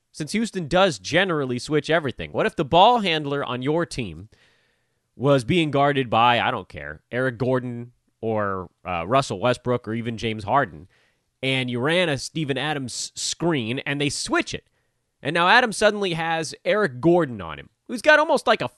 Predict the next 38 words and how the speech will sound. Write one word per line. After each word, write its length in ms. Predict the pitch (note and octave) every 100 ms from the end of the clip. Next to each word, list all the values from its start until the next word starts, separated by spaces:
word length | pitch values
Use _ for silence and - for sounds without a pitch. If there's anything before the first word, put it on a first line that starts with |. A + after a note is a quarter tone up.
| -
I 60 | B3+
mean, 160 | E4 F4
we're 80 |
talking 200 | G4 D4
about 140 | A3+ D#3+
like 140 | D3
a 80 | D3
nine, 400 | D#3 G3 G#3 G3+
ten 260 | - G#3+ G3
inch 360 | F3+ - - _ _ _ -
height 260 | F3+ E3+
advantage. 640 | C#3 A#2 G#2+ D#2+ D2 - _ _ _ _ _
He 120 | -
still 300 | C#4 - G#4
can't 260 | - F4+ B3
do 220 | C#4 G4+
anything 340 | F#4+ - G3 C#3+
with 200 | A#2 G2+
it. 160 | E2 _ _ _ _ _ _ _ _ _ _ _ _ _ _ _ _ -
I 100 | C4+
don't 200 | E4 B3+
see 300 | - D#4 D#4+
how 300 | G3 G3 G#3
Oklahoma 420 | A3 A3 A3 G#3
City, 380 | - A#3+ C#4 A3+
c-, 80 | -
and 180 | F3
then, 180 | F3+ E3+
you 100 | E3+
know, 140 | E3 D3
from 180 | D3
the 100 | C#3+
other 140 | F3 D#3+
side, 340 | - G2+ A#2+
if 100 | A#2+
you're 100 | C#3
the 60 | A#2
guard, 500 | G#2 F#3+ F#3+ C#3